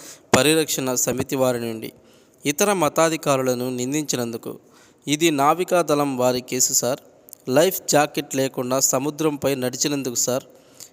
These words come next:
"ఇది అబార్షన్ రైట్స్ లీగ్ వారిది సార్. చిన్నపిల్లలను అభ్యంతరపరచుట కంటే మెడకు తిరుగుటు రాయి కట్టుకొని సముద్రంలో దూకుట మేలు అన్నందుకు సార్." జడ్జి, "ఇన్ని కేసులు ఒక వ్యక్తి పైన?" సెక్రటరీ, "ఇంకా ఉన్నాయి సార్."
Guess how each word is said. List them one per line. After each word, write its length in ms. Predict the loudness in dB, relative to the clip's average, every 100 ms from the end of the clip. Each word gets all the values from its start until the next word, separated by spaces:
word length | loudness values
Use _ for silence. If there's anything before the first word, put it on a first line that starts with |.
| _
"ఇది 260 | 0 4 4
అబార్షన్ 640 | 4 4 4 4 0 0
రైట్స్ 360 | 0 0 -2 -2
లీగ్ 240 | -4 -2
వారిది 360 | 0 0 -2 -2
సార్. 240 | -2 -2 -6 -20 -20 -20 -4 0
చిన్నపిల్లలను 720 | 0 0 0 0 0 0 0
అభ్యంతరపరచుట 840 | 0 0 -4 -4 -4 -6 -6 -8
కంటే 480 | -6 -6 -2 -4 -4 -10 -20 -20 -8
మెడకు 400 | 0 2 2 0
తిరుగుటు 460 | -2 -2 0 0 2
రాయి 240 | 2 2
కట్టుకొని 540 | 0 -4 -2 -4 -4 0
సముద్రంలో 760 | 0 0 -4 -2 -2 0 -2
దూకుట 420 | -2 -6 -4 -4
మేలు 440 | -2 0 0 -2 -4
అన్నందుకు 400 | -6 -6 -4 -4
సార్." 220 | -4 -4 -2
జడ్జి, 420 | 0 0 -2 -6 -10 -20 -20 -20 _ -2
"ఇన్ని 300 | 0 2 0
కేసులు 460 | 2 2 2 0 -2
ఒక 240 | -2 -2
వ్యక్తి 300 | -4 -4 -6
పైన?" 400 | -2 0 0 -4 -10 -8
సెక్రటరీ, 500 | -2 -2 0 -2 -2
"ఇంకా 240 | -4 2 4
ఉన్నాయి 260 | 4 0
సార్." 280 | 0 0 -2